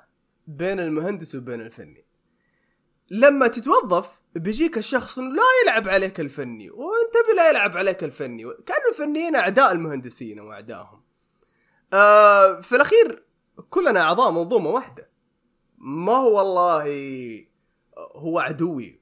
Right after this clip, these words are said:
ولا هو، هو، هو مشكلة حياته إنه يبغى يضحك علي بس ما عارف كيف. في حالة عداء عندنا، ما أدري، في المجتمع يعني الهندسي السعودي مو طبيعية. إنه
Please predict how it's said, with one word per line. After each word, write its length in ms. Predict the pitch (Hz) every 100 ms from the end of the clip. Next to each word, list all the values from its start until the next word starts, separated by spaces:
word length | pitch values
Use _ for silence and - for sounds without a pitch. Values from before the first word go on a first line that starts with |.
| _
ولا 260 | 127 131
هو، 420 | 147 147 143 123 - _ _ _ _ _ - _ -
هو، 300 | 180 254 262
هو 420 | 214 - 247 311
مشكلة 440 | 226 254 - 277 214
حياته 320 | - 214 254
إنه 120 | 190 202
يبغى 180 | 151
يضحك 280 | 156 - -
علي 280 | 127 160 139
بس 180 | 117 123
ما 120 | 104
عارف 220 | 101 110
كيف. 200 | - 95 _ _ _ _ _ _
في 200 | 339 359
حالة 340 | 392 285 196
عداء 240 | 185 240 180
عندنا، 600 | 196 190 151 135 127 123 _ _ _
ما 200 | 190 160
أدري، 180 | 151 135
في 80 | 131
المجتمع 480 | 117 - 165 147
يعني 360 | 113 117 120 117 _ _
الهندسي 440 | - 139 160 143 -
السعودي 600 | 120 120 160 139 117 _ _ _ _ _ _ -
مو 120 | 311
طبيعية. 720 | 403 269 269 254 330 156 - _ _ _ _ _ _ _ -
إنه 440 | 175 202 202 196